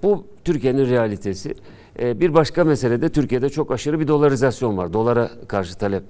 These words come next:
e, söz konusuydu. Şimdi burada bir istikrarın sağlanması ilk, e,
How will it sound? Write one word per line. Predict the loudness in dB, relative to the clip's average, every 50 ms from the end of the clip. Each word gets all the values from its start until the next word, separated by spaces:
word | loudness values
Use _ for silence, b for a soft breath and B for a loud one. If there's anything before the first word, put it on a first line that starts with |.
| -14 -10
e, | -6 -6 -6 -6
söz | -6 -8 -8 -8 -8
konusuydu. | -10 -12 -12 -12 -12 -12 -14 -12 -14 -14 -16 -16 B B B B B B B B
Şimdi | -8 -2 2
burada | 4 4 4 4 4 4
bir | 2
istikrarın | 2 0 -2 -2 0 2 4 4 4 2
sağlanması | 2 2 0 0 0 0 -2 -2 -2 -2 -2
ilk, | 0 -2 -2 -4 -6 -14 -14 -8 -4
e, | -2 -2 -2 -2